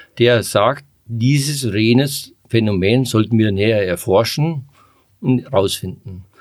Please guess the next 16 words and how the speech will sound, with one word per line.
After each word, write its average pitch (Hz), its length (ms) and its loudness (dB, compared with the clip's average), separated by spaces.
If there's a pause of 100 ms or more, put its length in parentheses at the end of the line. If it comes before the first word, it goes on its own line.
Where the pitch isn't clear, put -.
(300)
Daraufhin 120 720 2 (2000)
schreibt 110 340 0 (240)
typischerweise 120 640 2
die 101 200 -2
Auftragsbehörde, 120 1080 0
die 110 120 -4
Europäische 107 680 -2
Raumfahrtbehörde 113 840 2
oder 92 180 -2
die 95 260 -8
Deutsche 110 340 -4
Nationale 113 480 0
Raumfahrtbehörde, 113 800 -2 (200)
macht 113 220 -2
eine 101 160 0
Ausschreibung, 135 760 2